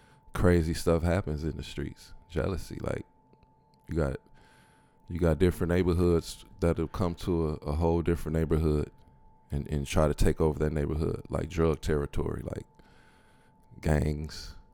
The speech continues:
<laughs> Like, I've seen all that. Like, I can be walking to the store and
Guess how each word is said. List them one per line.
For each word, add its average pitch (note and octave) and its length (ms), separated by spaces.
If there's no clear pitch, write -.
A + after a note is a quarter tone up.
<laughs> G#2+ 180
Like, F2 280
I've E2+ 160
seen F2+ 340
all F2 220
that. - 180
Like, D#2+ 160
I E2+ 80
can G2 100
be F2+ 100
walking F2 260
to - 120
the F2 80
store F2+ 400
and D2+ 220